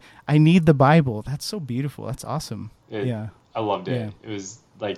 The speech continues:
Speaker 2: those memories, I will always keep them close to my heart.
Speaker 1: Mm-hmm. If you had any final thoughts, uh,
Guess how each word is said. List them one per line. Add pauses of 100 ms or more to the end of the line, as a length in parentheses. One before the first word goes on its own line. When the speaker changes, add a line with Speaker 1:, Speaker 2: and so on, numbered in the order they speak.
(160)
Speaker 2:
those
memories, (240)
I
will
always
keep
them
close
to
my
heart.
Speaker 1:
Mm-hmm. (280)
If
you
had
any
final
thoughts,
uh,